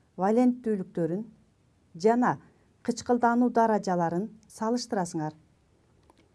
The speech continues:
Ошондой эле көмүртектин кычкылтектүү бирикмелери менен болгон тажрыйбаларга байкоо жүргүзөсүңөр.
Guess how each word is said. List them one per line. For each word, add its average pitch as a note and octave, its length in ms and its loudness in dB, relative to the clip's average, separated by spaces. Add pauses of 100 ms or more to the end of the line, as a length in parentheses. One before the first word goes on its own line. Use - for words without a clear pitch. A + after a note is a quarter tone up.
(240)
Ошондой F3+ 480 -2
эле B3+ 140 -2 (440)
көмүртектин B3 840 0 (100)
кычкылтектүү A#3+ 880 -2
бирикмелери A#3+ 560 0
менен G3 240 -2
болгон E3 380 -4 (260)
тажрыйбаларга F3 880 -4 (500)
байкоо G3+ 400 2
жүргүзөсүңөр. D#3+ 640 -4